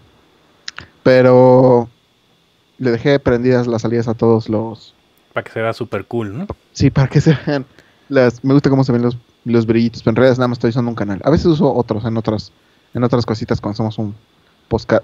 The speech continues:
Speaker 1: podcastillo,
Speaker 2: Ajá.
Speaker 1: pero ahorita no me estoy usando uno.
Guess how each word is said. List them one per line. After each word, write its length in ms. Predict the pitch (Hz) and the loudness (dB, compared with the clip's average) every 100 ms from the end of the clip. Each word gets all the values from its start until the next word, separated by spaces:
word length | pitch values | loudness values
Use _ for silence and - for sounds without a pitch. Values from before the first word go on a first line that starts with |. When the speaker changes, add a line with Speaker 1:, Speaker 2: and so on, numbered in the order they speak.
| - | -2
Speaker 1:
podcastillo, 1000 | 110 104 - 143 - - 143 143 180 294 - | -6 -4 -4 -6 -8 -8 -4 -2 -4 -8 -12
Speaker 2:
Ajá. 360 | 123 - 156 - - | -14 -10 -12 -12 -4
Speaker 1:
pero 120 | 117 | -2
ahorita 160 | 120 127 | -2 -2
no 60 | |
me 80 | 117 | -2
estoy 180 | - 113 | 0 0
usando 220 | 110 | -2
uno. 80 | 98 | -8